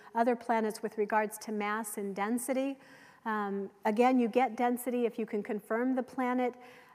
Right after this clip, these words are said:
Um, but really, Kepler is beginning to play kind of a different game because ground-based telescope time to confirm these planets using some of the world's largest telescopes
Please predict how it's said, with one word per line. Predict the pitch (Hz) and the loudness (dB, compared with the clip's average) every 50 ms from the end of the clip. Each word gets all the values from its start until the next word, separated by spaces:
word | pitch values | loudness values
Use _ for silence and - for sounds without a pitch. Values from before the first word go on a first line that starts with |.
| _ - | _ -4
Um, | 262 262 254 247 233 - - | -2 -2 -2 -2 -2 0 0
but | 311 302 233 - - - - - | 0 0 0 -4 -14 -20 -12 -4
really, | 262 311 370 415 415 415 392 370 302 233 - - - - - - _ _ _ _ _ _ | 0 0 2 4 4 4 4 4 2 0 -4 -10 -18 -20 -20 -20 _ _ _ _ _ _
Kepler | - - - - - - 370 359 | -6 -2 -2 -2 0 -2 -4 -2
is | 349 320 | -4 -4
beginning | - 320 277 - 302 294 285 294 285 | -2 -4 -4 -2 0 0 0 0 -2
to | - - | -2 -6
play | 262 - - 294 277 277 | -10 -6 -2 -2 -2 -2
kind | - - 269 269 262 | -2 -2 -2 0 0
of | 254 - | 0 -2
a | 240 | -4
different | 220 - 247 - - 233 214 220 208 | -4 -4 -4 -4 -4 -8 -8 -6 -6
game | 240 226 202 180 165 - - | -4 -4 -4 -4 -6 -8 -6
because | - 208 208 - 233 233 226 220 | -6 -8 -4 -2 -2 -2 -2 -2
ground-based | - - 262 294 359 370 349 349 339 311 339 - | -2 0 0 2 2 0 0 0 0 -2 -2 -2
telescope | - 311 311 294 294 - - 254 220 220 - | -2 -2 -2 -2 -4 -6 -4 -4 -4 -4 -6
time | - - 240 208 202 190 196 196 - - - - - | -10 -8 -6 -4 -4 -4 -4 -6 -8 -12 -20 -12 -4
to | - 254 | -4 -4
confirm | - - 254 240 - - 269 277 294 294 277 | -2 -2 -2 -2 0 0 2 2 4 2 2
these | 262 233 220 - | 2 0 -2 -4
planets | - - - 269 285 269 233 190 - - | -8 -4 -2 -2 0 0 -2 -2 -2 -2
using | 240 233 - 254 233 226 | -4 -2 -2 -2 -4 -2
some | - 277 302 320 | 0 0 0 0
of | 302 285 | 0 0
the | 285 | 0
world's | 254 254 254 254 240 247 - | 2 4 4 4 4 2 0
largest | 233 226 226 240 269 277 - 277 240 - - | 0 2 4 4 4 2 0 -4 -8 -8 -8
telescopes | - - 262 262 269 254 - - - 202 175 165 - - - | -4 -2 -2 -2 -2 -4 -8 -8 -6 -6 -6 -6 -6 -10 -16